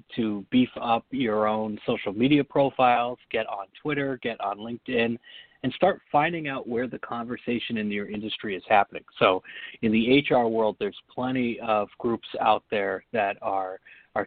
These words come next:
talking about different things, and, and join the conversation. So, you know, uh, beef up that Twitter sphere, find the weekly chats that are happening. I know, uh,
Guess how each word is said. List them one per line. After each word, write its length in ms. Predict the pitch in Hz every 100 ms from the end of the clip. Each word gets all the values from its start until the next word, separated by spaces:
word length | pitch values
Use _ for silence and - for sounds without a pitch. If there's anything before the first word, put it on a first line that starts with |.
| -
talking 380 | 131 123 127 117
about 260 | 110 110
different 300 | - - 113
things, 240 | - 110 104 -
and, 340 | 123 113 113 - - _ _ -
and 180 | 135 120
join 260 | 143 180
the 80 | 190
conversation. 800 | - 175 170 165 175 175 - - _ _ _ _ - -
So, 300 | 135 110 - _ -
you 120 | 139
know, 220 | 117 107
uh, 400 | 110 107 101 95 - - - _
beef 240 | - 175 175
up 140 | 180
that 220 | - 160 147
Twitter 340 | - 156 151 123 117 -
sphere, 300 | 147 139 135 -
find 340 | 139 139 160 147
the 140 | 143
weekly 480 | 120 147 151 147 147 -
chats 300 | 135 139 - -
that 140 | 143
are 80 | 123
happening. 520 | - 127 - 127 127
I 120 | 110
know, 380 | 107 107 104 107
uh, 420 | 107 101 98 95